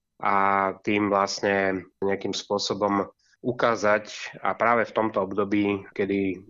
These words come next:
nás vlastne čakajú predčasné voľby, že dramaturgiu si jednoznačne robí televízia. Čiže v tomto smere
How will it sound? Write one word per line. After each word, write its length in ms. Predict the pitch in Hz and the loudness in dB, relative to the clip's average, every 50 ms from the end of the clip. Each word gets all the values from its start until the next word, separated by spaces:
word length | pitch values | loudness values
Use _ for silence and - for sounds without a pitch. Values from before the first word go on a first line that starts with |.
| - - | -16 -10
nás 480 | - 107 101 98 - - - - - - | -6 -4 -2 -2 -2 -4 -6 -10 -14 -10
vlastne 400 | - - 90 - - - 87 - | -6 -4 -4 -4 -4 -6 -6 -4
čakajú 400 | - 95 - - 101 95 92 90 | -4 -6 -4 -2 -2 -2 -2 -2
predčasné 640 | - 92 92 - - 95 - - 101 95 92 - - _ _ _ _ _ - | -2 -4 -4 -4 -6 -8 -6 -4 -4 -2 -4 -4 -8 _ _ _ _ _ -2
voľby, 640 | 92 107 120 123 123 120 120 113 113 110 113 - _ _ _ _ - | 0 2 2 2 4 4 2 2 2 0 -4 -12 _ _ _ _ -8
že 560 | 104 98 98 101 101 101 104 104 101 101 98 98 98 - - | -4 -2 0 2 2 2 2 2 2 2 0 -2 -4 -10 -12
dramaturgiu 1200 | - 104 107 107 113 117 127 123 - 117 110 107 104 98 110 110 107 107 104 104 101 95 95 - _ | -8 -4 -2 0 0 0 0 -2 0 0 0 0 0 2 2 2 4 4 2 0 0 -4 -6 -12 _
si 320 | - - - - 101 98 110 | -14 -8 -4 -2 0 0 2
jednoznačne 880 | 120 120 117 107 92 101 98 95 - - - 107 98 92 92 90 - _ _ _ - | 2 2 2 2 2 2 0 0 0 -2 -2 -2 0 0 -2 -2 -4 _ _ _ -8
robí 480 | - - 98 98 92 98 95 92 90 87 - _ _ _ | -4 -2 -2 -2 -2 -2 -2 -2 -4 -6 -8 _ _ _
televízia. 720 | - 104 98 98 98 87 87 85 82 82 82 85 87 87 - - - _ | -2 0 0 0 0 -2 -4 -6 -6 -4 -4 -4 -4 -4 -6 -10 -16 _
Čiže 320 | - - 87 90 95 90 | -14 -10 -6 -4 -4 -4
v 80 | - - | -2 0
tomto 320 | 107 110 110 - 107 - | 0 0 0 -2 -4 -4
smere 480 | - - 104 101 98 101 101 98 95 | -2 0 0 0 2 2 0 0 -2